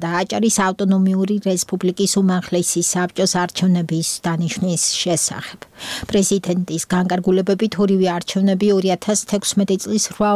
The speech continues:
ოქტომბერს გაიმართება. კანონით პრემიერ-მინისტრს ათ დღიანი ვადა ეძლევა პრეზიდენტის განკარგულებებს ხელმოსაწერად. ამის შემდეგ განკარგულებები საკანონმდებლო მაცნეში გამოქვეყნდება, რის შემდეგაც წინა საარჩევნო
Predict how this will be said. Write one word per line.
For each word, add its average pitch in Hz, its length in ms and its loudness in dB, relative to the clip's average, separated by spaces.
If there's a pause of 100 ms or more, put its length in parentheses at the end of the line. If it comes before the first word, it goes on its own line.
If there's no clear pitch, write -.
ოქტომბერს 170 500 -2 (140)
გაიმართება. 160 500 -6 (460)
კანონით 214 560 0
პრემიერ-მინისტრს 196 720 2 (160)
ათ 208 100 -2 (140)
დღიანი 196 380 2 (100)
ვადა 185 300 0 (120)
ეძლევა 185 440 0 (120)
პრეზიდენტის 175 800 0
განკარგულებებს 175 800 0 (220)
ხელმოსაწერად. 175 760 -2 (480)
ამის 240 240 2
შემდეგ 190 260 2 (120)
განკარგულებები 190 720 0 (160)
საკანონმდებლო 196 600 2 (120)
მაცნეში 180 640 -2
გამოქვეყნდება, 185 840 0 (100)
რის 180 160 0
შემდეგაც 185 340 0 (300)
წინა 233 220 4 (100)
საარჩევნო 185 460 -2